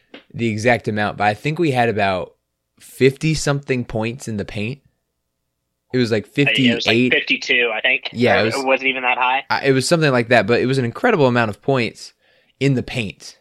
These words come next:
Speaker 1: Like, not, not just, like, within the three-point line, within the paint, it was over fifty. And I don't remember the exact number, but it was, it was just a lot. And I think that, I think this team, and one, one way this team can get there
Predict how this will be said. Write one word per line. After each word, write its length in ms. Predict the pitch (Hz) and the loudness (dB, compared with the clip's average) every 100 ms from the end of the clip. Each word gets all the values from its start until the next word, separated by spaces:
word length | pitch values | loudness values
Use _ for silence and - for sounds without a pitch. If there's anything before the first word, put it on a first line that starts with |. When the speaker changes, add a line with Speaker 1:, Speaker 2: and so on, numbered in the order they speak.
| _ | _
Speaker 1:
Like, 140 | 117 120 | -4 4
not, 260 | 156 190 | 4 4
not 180 | 147 170 | 2 0
just, 260 | 170 151 - | 0 -6 -2
like, 180 | 120 110 | -2 0
within 260 | 117 117 | -2 -2
the 80 | 113 | -4
three-point 440 | - 113 101 113 | -4 -4 -4 -6
line, 160 | 98 92 | -4 -4
within 280 | 104 120 135 | -2 0 0
the 100 | 117 | 0
paint, 240 | 123 107 | 0 -2
it 40 | 101 | -2
was 100 | 92 | -2
over 240 | 104 98 | -2 -4
fifty. 420 | - - - - _ _ - - _ - | -10 -12 -14 -20 _ _ -20 -20 _ -6
And 140 | 107 | -2
I 60 | 113 | 2
don't 120 | 147 | 2
remember 280 | 143 131 120 | 2 0 0
the 100 | 110 | -2
exact 280 | 101 95 - | -2 -4 -8
number, 280 | - - - | -12 -12 -2
but 180 | 117 113 | 2 4
it 120 | 143 | 4
was, 340 | 147 131 - - _ _ _ _ _ | 2 2 -2 -16 _ _ _ _ _
it 260 | 127 - 127 | -6 -2 -2
was 140 | 135 | -2
just 140 | 139 127 | -2 0
a 40 | |
lot. 340 | 107 120 - - | 2 2 0 -4
And 260 | 120 123 117 | -2 0 0
I 120 | 110 | -2
think 280 | - 143 139 | 0 0 4
that, 300 | 120 113 - - _ _ _ _ _ _ _ _ - | 6 6 2 -14 _ _ _ _ _ _ _ _ -2
I 100 | 123 | 2
think 240 | 147 151 | 2 2
this 160 | 139 - | 0 0
team, 260 | - 139 | 0 0
and 160 | 110 120 | 2 0
one, 380 | 127 160 147 104 | 2 2 0 0
one 240 | 135 165 | 2 4
way 160 | 139 135 | 4 4
this 180 | 120 117 | 2 -4
team 220 | - 127 | -4 -6
can 160 | 120 101 | -6 -4
get 200 | 135 139 | -4 0
there 360 | 104 95 95 | 0 0 -4